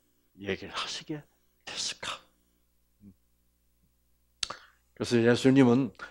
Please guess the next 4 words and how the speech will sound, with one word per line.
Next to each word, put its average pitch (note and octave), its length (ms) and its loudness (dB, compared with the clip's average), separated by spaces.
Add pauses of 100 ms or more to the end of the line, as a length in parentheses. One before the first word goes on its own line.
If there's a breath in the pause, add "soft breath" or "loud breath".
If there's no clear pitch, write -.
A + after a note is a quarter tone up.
(100)
하루빨리, A2+ 880 -2 (2250)
어, G2 200 -14 (3500)
"오른밤을 G#2+ 520 -4
치거든 B2 560 2